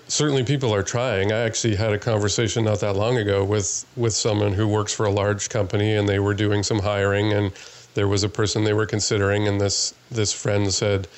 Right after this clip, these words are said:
"You know, we found some photos of this person on their,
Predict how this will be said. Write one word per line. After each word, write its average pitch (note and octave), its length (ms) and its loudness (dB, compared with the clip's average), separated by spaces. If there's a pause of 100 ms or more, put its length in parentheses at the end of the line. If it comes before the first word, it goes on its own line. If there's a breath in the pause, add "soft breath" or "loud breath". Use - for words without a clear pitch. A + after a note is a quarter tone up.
(340 loud breath)
"You A#2+ 100 -2
know, G#2+ 140 2
we G#2+ 100 2
found G#2 300 0
some A2 160 -2
photos A#2 460 0
of G2 140 0
this G2+ 340 -2 (320)
person G#2+ 340 0
on G#2 160 2
their, G2+ 300 0